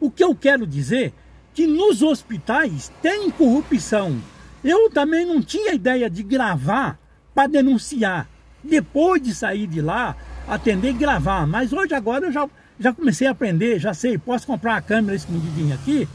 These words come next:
e o dia que eu tiver aqui no hospital, eu pago, depois eu denuncio ele. Porque os outros tá lá. Os outros tá lá, eu tô passando na frente de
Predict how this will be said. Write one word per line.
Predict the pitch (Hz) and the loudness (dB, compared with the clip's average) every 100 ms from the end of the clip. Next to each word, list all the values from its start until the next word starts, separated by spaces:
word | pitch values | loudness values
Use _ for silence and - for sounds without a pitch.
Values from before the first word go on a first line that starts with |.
| - - - - | -14 -18 -8 2
e | 294 | 4
o | |
dia | 226 302 | 4 2
que | 285 | 2
eu | - | -2
tiver | 220 240 | -2 -2
aqui | 233 | 0
no | 240 | -2
hospital, | 220 - 165 269 330 | -2 -6 -4 -2 -2
eu | 359 | 0
pago, | - 285 220 | 2 2 0
depois | 233 - 302 | -4 -2 -2
eu | 294 | -2
denuncio | 262 311 330 202 294 330 | -2 -2 0 0 0 4
ele. | 262 254 151 - - - - _ - | 2 2 -6 -14 -20 -20 -20 _ -6
Porque | 233 269 | -4 0
os | 262 214 | 0 0
outros | 302 349 | -2 -2
tá | 320 294 | -2 0
lá. | 262 180 - _ _ _ _ _ _ | 0 -2 -8 _ _ _ _ _ _
Os | 269 185 | -6 -2
outros | 285 - 392 | -2 -2 -4
tá | 311 | 0
lá, | 262 269 | 2 2
eu | 240 | 2
tô | 311 | 0
passando | 302 254 - 403 | -2 -4 -2 -2
na | 370 - | -4 -4
frente | 302 359 330 | -2 -4 -4
de | 294 | -10